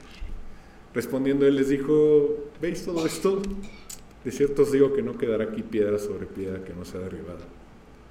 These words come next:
Entonces es impactante la contestación. Le dice, "No, no importa, ¿no?". Porque él tenía una perspectiva eterna. Y justamente Jesús tiene, mira esta, esta, esta autoridad. Bueno, le decía, ¿no?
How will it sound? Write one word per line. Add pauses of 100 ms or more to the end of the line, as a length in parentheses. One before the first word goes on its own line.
(580)
Entonces
es
impactante
la
contestación.
Le
dice,
"No,
no
importa,
¿no?". (560)
Porque
él
tenía
una
perspectiva
eterna. (1040)
Y
justamente
Jesús
tiene, (340)
mira
esta, (460)
esta,
esta
autoridad.
Bueno,
le
decía,
¿no?